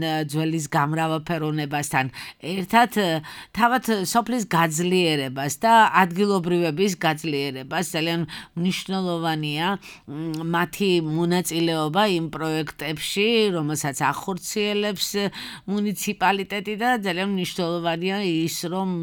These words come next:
ე, ისინი ჩაერთონ, ე, თავიანთი,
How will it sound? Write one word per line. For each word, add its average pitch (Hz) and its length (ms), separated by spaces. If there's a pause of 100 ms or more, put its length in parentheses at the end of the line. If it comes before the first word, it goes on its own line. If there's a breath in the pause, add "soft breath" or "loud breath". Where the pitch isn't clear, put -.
(400 loud breath)
ე, 160 400 (260 loud breath)
ისინი 190 440
ჩაერთონ, 170 840
ე, 170 180 (920 loud breath)
თავიანთი, 170 720